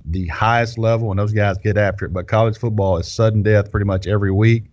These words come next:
I just worry what this will do. Um,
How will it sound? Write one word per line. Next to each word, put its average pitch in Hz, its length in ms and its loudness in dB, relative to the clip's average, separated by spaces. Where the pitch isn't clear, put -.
I 90 120 -2
just 104 320 0
worry 107 420 6
what 104 480 2
this 110 240 -2
will 110 140 2
do. 95 560 4
Um, 87 420 -2